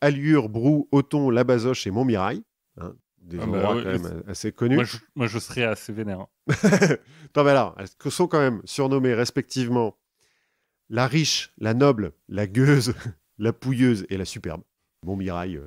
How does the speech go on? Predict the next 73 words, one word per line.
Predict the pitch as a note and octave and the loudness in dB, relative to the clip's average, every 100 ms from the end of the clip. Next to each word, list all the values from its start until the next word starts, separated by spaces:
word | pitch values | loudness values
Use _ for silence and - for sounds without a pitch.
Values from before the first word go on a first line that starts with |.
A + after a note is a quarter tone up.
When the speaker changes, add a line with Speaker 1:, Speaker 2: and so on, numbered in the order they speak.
| D2+ | -10
Speaker 1:
la | |
Speaker 2:
Le | A2+ | -8
Speaker 1:
superbe. | G#2+ - G#2+ D3 C#3+ | -8 -10 -12 -12 -6
Speaker 2:
le | A2+ | -2
mec | C#3+ - | -2 -4
qui | A2+ | -10
chope | - A#2+ | -6 -2
la | A#2+ | -2
pouilleuse, | - B2+ B2 D3 D3 B2 | -4 -4 0 0 0 -4
il | B2+ F3+ | 2 6
Speaker 1:
Ouais, | F3 E3+ D#3 | 6 6 4
il | C#3 | 2
est | |
un | C#3 | 0
peu | C#3 | 2
vénère. | B2+ A#2 - _ | 2 0 -4 _
Bon, | D3 | 4
ouais, | F3+ | 6
il | F#3 | 4
a... | E3 | 2
du | C3+ | 0
coup, | A3 | 0
il | F3 | 4
a | |
les | C3+ | 4
cinq | - A#2+ | 2 0
d'un | A#2+ C3 | 0 0
coup, | E3 | 0
tu | C#3 - | 0 0
vois, | F#3 | 2
Speaker 2:
Ah | C3 C3+ | 4 6
oui, | D3 | 4
Speaker 1:
ça, | B2 C3 | 4 0
Speaker 2:
ça, | A2+ | -2
Speaker 1:
ça | B2+ A2 G#2 F#2 F#2 | 0 0 0 -4 -4
Speaker 2:
ouais, | D3 D3+ | 0 0
c'est | D3 | 0
dans | C#3 C#3+ | 2 4
le | |
lot. | D#3 C#3 - - | 4 2 -2 -2
Bon, | D#3+ D#3 | 4 6
allez, | D3 D#3 C3+ - B2+ B2 - - | 6 4 0 -4 -8 -10 -12 -10
on... | C3 | -2
on | C3+ | 2
va | C#3 | 2
foutre | - E3+ | 0 0
la | D#3 | 0
pouilleuse, | - F3 F3+ G3+ F3+ | 0 4 6 6 2
il | D3+ | 0
s'en | C#3 | 2
rendra | C3+ C3 C#3 | 2 0 -2
peut-être | E3 - | -4 -2
pas | D3+ | -6
compte. | - C#3 - - _ _ - - | -4 -8 -8 -12 _ _ -10 -2
Speaker 1:
Bon, | |
il | G#2 | 0
a | A2+ | 2
la | A2+ | 2
noble | A2+ A2+ | 0 0
et | A#2 | 0
la | A2 A2+ | 0 0
riche, | A2 A2+ - | 0 -4 -8
donc, | E2+ - | -12 -10
euh, | F#2 | -10
ça | - G#2 | -6 -6
va. | G#2 _ _ _ _ - | -6 _ _ _ _ -2
Speaker 2:
Et | B2 | 2
la | C3 C3 | 2 2
gueuse | C#3 C#3+ C3 | 0 -4 -6
pour | G#2+ | -10
passer | G2+ A#2+ B2 | -4 -4 -2
le | |
temps. | B2 A2+ | -4 -4